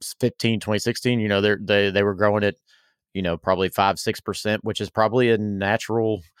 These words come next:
you know, growth curve for, you know, and actually a really good one. You know, most time these companies are thrilled to be at a one or two percent growth per year. And so I think,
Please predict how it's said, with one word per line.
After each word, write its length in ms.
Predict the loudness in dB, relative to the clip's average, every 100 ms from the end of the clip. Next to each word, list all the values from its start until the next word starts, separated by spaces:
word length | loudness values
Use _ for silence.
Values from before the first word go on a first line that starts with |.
| _ _ _ _
you 80 | -2
know, 140 | 0 0
growth 320 | 0 0 0
curve 340 | -2 0 -2
for, 400 | -6 -4 -4 -6 -10 _ _
you 120 | -8
know, 260 | -4 -4 -8 -14 _ -10 -6
and 140 | -2 0
actually 300 | 0 4 4
a 100 | 4
really 300 | 4 4 4
good 200 | 2 -2
one. 240 | -2 -4 -2
You 120 | 0
know, 100 | 2
most 320 | 2 2 0
time 360 | -2 0 -2 -6 _ _
these 160 | -6 0
companies 480 | 0 2 0 0 -2
are 120 | -8
thrilled 380 | -6 0 2 2
to 60 | 2
be 180 | 2 4
at 100 | 2
a 60 |
one 220 | 2 2
or 100 | 2
two 180 | 2 -2
percent 360 | -6 -6 -4 -4
growth 300 | -2 -2 -2 -4
per 160 | -2
year. 280 | 0 0 -2 -6 -20 _ -4
And 340 | 0 0 -2 -8 _ _ _
so 240 | -6 2 4
I 60 |
think, 240 | 4 0